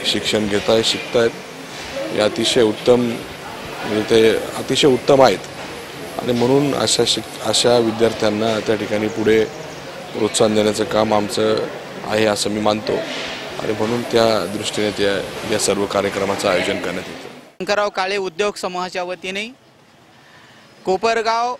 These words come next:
Speaker 2: विधानसभा मतदारसंघातील शालांत दहावी आणि बारावीच्या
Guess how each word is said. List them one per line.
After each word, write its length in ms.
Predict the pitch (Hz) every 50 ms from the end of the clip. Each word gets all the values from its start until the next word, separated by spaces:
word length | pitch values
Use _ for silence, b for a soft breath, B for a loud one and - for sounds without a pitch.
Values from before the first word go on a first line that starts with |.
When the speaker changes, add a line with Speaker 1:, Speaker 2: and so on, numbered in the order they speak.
| _ _ - -
Speaker 2:
विधानसभा 600 | 151 160 175 202 226 240 226 - 220 214 214 220
मतदारसंघातील 1120 | 214 202 196 - 202 208 208 202 190 - 202 190 190 190 190 185 - 208 208 214 214 220 214 196
शालांत 560 | - 202 165 175 190 202 214 214 220 208 226 226 185
दहावी 320 | 170 160 165 160 180 226 226
आणि 200 | 220 220 220 196
बारावीच्या 720 | 180 175 180 185 190 190 202 196 - 220 214 214 220